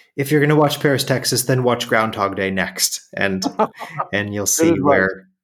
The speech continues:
Speaker 1: 'cause the, yeah, there you go. Art in-, invites you to a deeper place that way.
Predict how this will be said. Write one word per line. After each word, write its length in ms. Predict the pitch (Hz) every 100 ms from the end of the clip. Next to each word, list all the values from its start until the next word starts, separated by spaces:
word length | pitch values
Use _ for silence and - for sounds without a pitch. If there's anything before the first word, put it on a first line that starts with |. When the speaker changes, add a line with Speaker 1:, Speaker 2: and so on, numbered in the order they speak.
| _ - - - - -
Speaker 1:
'cause 120 | 147
the, 280 | 156 160 - _ _ _ _ _ -
yeah, 320 | 214 190 95
there 160 | 123 135
you 140 | 104
go. 160 | 92 90
Art 340 | 117 113 -
in-, 160 | 120 107
invites 320 | 123 123 117 -
you 60 |
to 140 | 117 107
a 40 |
deeper 240 | 117 98
place 300 | 95 101 95
that 180 | 101 98
way. 200 | 104 95